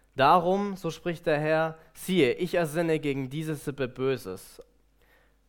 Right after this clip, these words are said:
aus dem ihr eure Hälse nicht ziehen und unter dem ihr nicht aufrecht gehen werdet. Denn es ist eine böse Zeit.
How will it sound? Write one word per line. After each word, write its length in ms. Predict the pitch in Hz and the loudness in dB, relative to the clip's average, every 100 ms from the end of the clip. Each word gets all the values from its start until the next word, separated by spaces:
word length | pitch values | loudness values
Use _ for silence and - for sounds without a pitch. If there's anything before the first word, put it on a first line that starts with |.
| - | -8
aus 180 | 113 - | -8 -2
dem 180 | 143 | 0
ihr 100 | 147 | 2
eure 200 | 131 123 | 0 -2
Hälse 340 | 127 151 151 147 | -2 -2 -2 -2
nicht 220 | 143 - | -6 -8
ziehen 320 | - 170 175 | -8 -2 0
und 100 | 127 | 0
unter 200 | 135 139 | -4 -4
dem 180 | 143 160 | -2 0
ihr 100 | 151 | 0
nicht 240 | 160 165 - - | 0 -4 -10 0
aufrecht 520 | 143 147 151 143 - | 0 0 -4 -6 -6
gehen 260 | 131 127 101 | -4 -4 -4
werdet. 420 | 92 101 117 _ _ _ _ _ - | -8 -8 -12 _ _ _ _ _ -10
Denn 160 | 120 127 | -6 -4
es 180 | 127 135 | -4 -6
ist 180 | 139 | -6
eine 180 | 135 123 | -4 -6
böse 420 | 107 143 160 131 | -6 -2 -2 -4
Zeit. 400 | - 113 85 78 | -8 -8 -8 -10